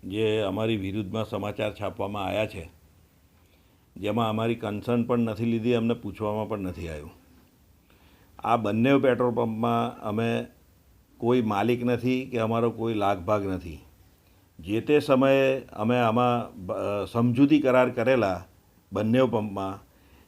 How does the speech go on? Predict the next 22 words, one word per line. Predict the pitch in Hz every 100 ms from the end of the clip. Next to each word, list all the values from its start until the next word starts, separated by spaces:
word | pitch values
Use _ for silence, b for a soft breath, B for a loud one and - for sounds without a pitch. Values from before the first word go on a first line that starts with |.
| -
જે | 104 135 143 143 143 - _ 104
યજ્ઞેશ | 107 107 123 139 139
શાસ્ત્રીએ | 113 113 - 139 139 135 139
અમારી | 113 117 127 127
જોડે | 120 120 123 127 123 - _ _ _ -
ગેરરીતિ | 85 101 120 127 127 - 110 117 131
કરી | 123 123 120
છે | 131 139 147 - b b b -
અને | 123 131
એ | 127
પકડાઈ | 131 123 147 156 151
ગઈ, | 120 107 107 -
એના | 117 135
લીધે | 143 127 131 135 104 110 - _ _
અમે | 104 127
આ | 131
બંને | 113 104 120 123
જગ્યાએથી | 110 98 113 107 107 117 120 - -
છૂટા | 95 113
થઈ | 95 92
ગયા | 87 82
છે. | 76 76